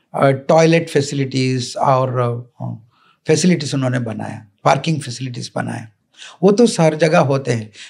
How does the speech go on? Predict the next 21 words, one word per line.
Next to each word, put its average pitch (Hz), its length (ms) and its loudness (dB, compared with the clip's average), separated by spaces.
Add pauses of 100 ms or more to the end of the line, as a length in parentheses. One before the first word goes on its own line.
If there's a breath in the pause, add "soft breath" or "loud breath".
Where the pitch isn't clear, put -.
लेकिन 196 580 2
सवाल 196 360 6
ये 202 100 4
उठता 190 280 2
है 170 60 4
कि 180 140 -4
toilets 160 400 0
whether 147 240 2
they 147 140 0
are 139 120 0
maintained 139 440 -4
properly, - 380 -12 (520 loud breath)
तो 208 100 6
उन्होंने 240 240 8
मेंटेनेंस 208 580 4
के 202 120 -2
लिए 180 180 6
बहुत 165 220 4
ज़्यादा 143 560 0
जोर 120 320 -2
दिया। 117 140 -10